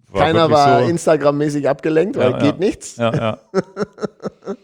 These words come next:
Speaker 1: Das war ziemlich cool und du konntest halt tun und lassen, was du wolltest auf dieser. Also wir haben ja da so ein, da gab's so ein Sprintrennen, was veranstaltet wurde.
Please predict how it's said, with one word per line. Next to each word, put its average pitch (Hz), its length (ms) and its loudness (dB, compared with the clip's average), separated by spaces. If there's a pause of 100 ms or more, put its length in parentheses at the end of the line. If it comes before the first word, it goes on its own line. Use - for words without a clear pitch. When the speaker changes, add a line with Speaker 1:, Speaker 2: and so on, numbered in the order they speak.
(600)
Speaker 1:
Das 143 220 0
war 151 120 6
ziemlich 160 440 -2
cool 160 220 4
und 135 380 -2
du 131 60 -6
konntest 139 320 -4
halt 113 260 -4
tun 113 280 -4
und 170 120 -4
lassen, 95 400 -10
was 85 200 -18
du 143 160 -10
wolltest 165 400 -6
auf - 100 -16
dieser. 82 200 -10
Also 92 200 -10
wir 95 100 -2
haben 98 140 -4
ja 92 120 -6 (320)
da 90 180 -6
so 90 120 -10
ein, 85 240 -14 (240)
da 98 80 -20
gab's 92 240 -12
so 90 60 -12
ein 85 60 -12
Sprintrennen, 165 720 -2
was 160 160 -4
veranstaltet 147 760 -6
wurde. 143 440 -4